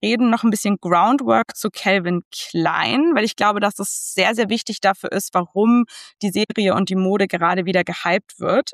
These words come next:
Ähm, also genau, nineties Minimalism, das ist,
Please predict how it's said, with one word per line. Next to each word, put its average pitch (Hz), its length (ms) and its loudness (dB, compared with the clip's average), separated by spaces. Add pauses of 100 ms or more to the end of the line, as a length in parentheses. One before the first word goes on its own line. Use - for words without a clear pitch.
Ähm, 185 420 2 (840)
also 185 160 2
genau, 170 260 4
nineties 214 460 0
Minimalism, 285 960 4
das 202 160 -2
ist, - 260 -8